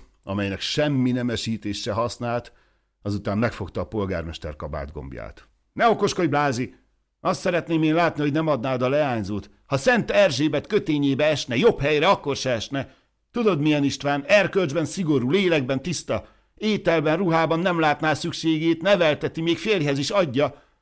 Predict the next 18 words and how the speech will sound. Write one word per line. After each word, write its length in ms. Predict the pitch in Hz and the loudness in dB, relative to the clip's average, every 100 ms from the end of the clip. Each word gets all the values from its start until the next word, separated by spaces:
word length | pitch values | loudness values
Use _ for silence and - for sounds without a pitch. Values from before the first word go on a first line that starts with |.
| _ | _
Jobban 300 | 220 196 190 | 2 4 2
fog 180 | 196 175 | 0 2
rá 140 | 180 | 2
vigyázni, 400 | 196 196 165 147 | 2 2 2 2
hidd 240 | 170 190 156 | 0 2 2
el, 120 | 151 | 0
mint 160 | 165 | 0
a 80 | 165 | -2
tulajdon 380 | 220 185 143 147 | 0 2 2 0
szeme 300 | - 208 170 | 0 0 0
fényére, 840 | - 196 165 139 120 123 - - _ _ | -2 -2 0 0 0 -2 -4 -10 _ _
hogy 120 | 156 165 | 0 4
a 40 | |
hadi 280 | 202 208 170 | 4 4 2
túsznak 440 | 226 196 - 170 | 0 0 0 2
baja 240 | 127 180 160 | 4 4 4
ne 160 | 190 | 2
történjék. 880 | - 147 127 139 135 131 151 131 | 2 0 0 0 -2 0 -2 -4